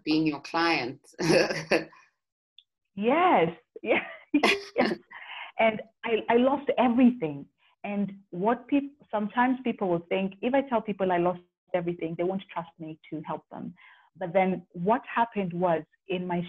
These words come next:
Speaker 2: sharing my failure, people trusted me more because they realized, "You won't judge me. You can relate with my challenge." And people then begin to open up and say, "I'm going through this right now.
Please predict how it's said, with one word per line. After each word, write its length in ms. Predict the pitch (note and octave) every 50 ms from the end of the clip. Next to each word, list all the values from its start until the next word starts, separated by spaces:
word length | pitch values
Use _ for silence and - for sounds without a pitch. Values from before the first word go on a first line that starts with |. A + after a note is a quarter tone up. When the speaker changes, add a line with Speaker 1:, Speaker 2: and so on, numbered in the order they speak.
| - -
Speaker 2:
sharing 520 | A3 A3+ A3+ A#3 A#3+ B3 A#3+ G#3+ F#3 F3
my 160 | E3+ D#3+ D#3+ - _ _ _ _ _ _ _ -
failure, 520 | G3+ G#3 G#3+ G3+ F3+ E3 D#3+ E3 E3+ F#3 - _ _ _ _ -
people 240 | A#3 A#3+ - G#3 G#3 _
trusted 420 | - F3+ F#3+ F#3+ - F#3 E3+ D3+
me 120 | F3 F3 F3
more 440 | E3+ E3 E3+ F3 E3+ D#3 C3+ C#3+ - - _ _ _ _ _ -
because 260 | E3+ E3+ F3+ F3 E3+ F3
they 100 | F3 E3+ E3
realized, 600 | E3 F#3+ G#3 G#3+ G3 F3 E3 D#3 D#3+ E3+ F3 - _ _ _ _ _ _ _ _ - D#3+
"You 160 | D#3 F#3 G3+
won't 280 | F#3+ F#3+ G3+ G#3 G3 G3 - -
judge 240 | - F3 E3+ E3+ - -
me. 280 | D3+ C3+ A#2+ C#3 E3+ - _ _ _ _ _ _ _ _ -
You 160 | E3 E3+ F3
can 240 | F3 - F#3 F3+ F3
relate 360 | F3 E3+ E3+ E3+ F3 F3 F3
with 100 | F3 E3
my 200 | E3+ E3 D3 D#3 - - -
challenge." 400 | E3+ D3+ D3+ C3 - - - - _ _ _ _ _ _ _ _ -
And 180 | - F#3 F3 F3+
people 280 | - A#3 A#3 - A3
then 220 | G3 F#3 F3+ F3+ F3+
begin 340 | F3 E3 E3+ E3+ E3 E3+ E3+
to 80 | - -
open 340 | F3 F3+ F3 F3 F#3+ F3
up 160 | E3+ E3 E3 -
and 140 | D#3+ E3 - -
say, 260 | - E3 E3 D#3+ E3+ _ _ _ _ _ _ _ -
"I'm 160 | F#3+ G3 F#3+
going 240 | F#3 F3 E3 D#3+ D3+ -
through 120 | - D#3+ C#3+
this 140 | C#3+ - D3 - -
right 200 | D3 C#3 - -
now. 280 | - - - - -